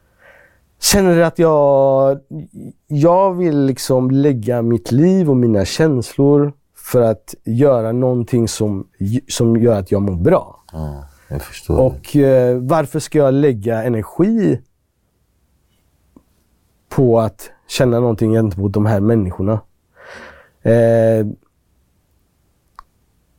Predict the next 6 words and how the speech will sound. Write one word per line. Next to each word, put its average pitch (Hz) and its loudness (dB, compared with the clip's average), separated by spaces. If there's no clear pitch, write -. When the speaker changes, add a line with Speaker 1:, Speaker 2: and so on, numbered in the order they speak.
Speaker 1:
alltså, 139 0
jag 170 4
går 180 0
fram 185 0
och 156 -2
tillbaka, 123 -2